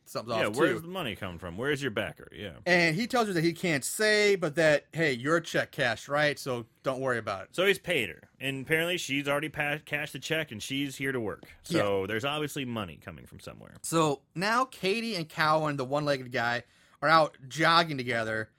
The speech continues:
Speaker 1: Matt goes to check on Adrian after the near-drowning experience. Uh, Cowan's talking about his motorcycle accident and how it killed his girlfriend. And he's doing this while his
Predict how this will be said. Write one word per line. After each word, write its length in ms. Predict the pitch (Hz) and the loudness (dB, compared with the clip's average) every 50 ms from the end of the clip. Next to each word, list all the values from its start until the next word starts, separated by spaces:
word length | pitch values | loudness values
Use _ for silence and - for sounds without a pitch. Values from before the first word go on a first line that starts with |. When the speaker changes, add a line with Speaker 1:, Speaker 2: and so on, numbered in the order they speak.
| _ _ _ _ _ _ _ _ - | _ _ _ _ _ _ _ _ -10
Speaker 1:
Matt 380 | 143 151 170 185 214 226 220 | -4 0 4 4 4 4 2
goes 200 | - 196 196 175 165 | 0 0 0 0 -2
to 40 | |
check 220 | 156 - 180 156 156 | -2 -2 -2 0 0
on 100 | 143 - - | -2 -4 -4
Adrian 400 | 143 147 147 143 139 139 139 131 | -4 -4 -4 -4 -4 -4 -2 0
after 240 | 127 127 127 - 131 | 0 -2 -2 -2 -4
the 180 | 123 117 95 - _ _ _ _ - | -6 -6 -6 -8 _ _ _ _ -10
near-drowning 680 | 131 139 131 131 120 117 127 127 120 123 123 117 113 | -4 -2 -2 -2 -2 -2 -2 -2 0 0 -2 -4 -6
experience. 560 | 110 - - - 107 107 107 107 107 - - _ _ _ _ _ _ _ - | -8 -10 -12 -10 -8 -6 -6 -8 -8 -12 -16 _ _ _ _ _ _ _ -2
Uh, 140 | 139 135 143 | 0 0 0
Cowan's 440 | - - 202 208 208 208 196 170 - | 2 4 4 6 6 4 2 0 0
talking 160 | 202 180 175 | 0 2 2
about 60 | 147 135 | 2 0
his 120 | 127 131 | 0 0
motorcycle 600 | 147 160 165 170 175 170 165 - 165 160 156 160 - | -2 0 2 4 4 2 2 2 0 0 0 0 0
accident 380 | 147 147 147 147 147 143 147 143 | 2 2 2 0 -2 -4 -4 -2
and 80 | 135 135 | 0 0
how 100 | 127 123 | 0 0
it 80 | 113 - | -2 -2
killed 220 | - 185 170 151 | -2 -2 0 0
his 100 | 131 117 | -2 -4
girlfriend. 720 | - - 175 175 175 175 165 - 165 160 160 160 156 156 151 - _ _ _ _ _ _ _ _ _ - | -4 -2 0 2 2 0 0 -2 -2 -2 0 0 -2 -4 -6 -10 _ _ _ _ _ _ _ _ _ -2
And 440 | 147 143 139 135 131 127 123 117 - _ _ _ _ _ _ _ _ _ _ _ | 0 2 2 4 2 2 0 -2 -6 _ _ _ _ _ _ _ _ _ _ _
he's 240 | 139 156 175 165 143 | -6 -4 -4 -4 -2
doing 320 | - 175 180 185 190 180 | 2 2 4 4 2 2
this 340 | 170 170 170 156 - - - | 0 0 0 0 -2 -6 -6
while 220 | 156 147 143 147 | -2 0 2 2
his 160 | 139 127 - | 2 0 -2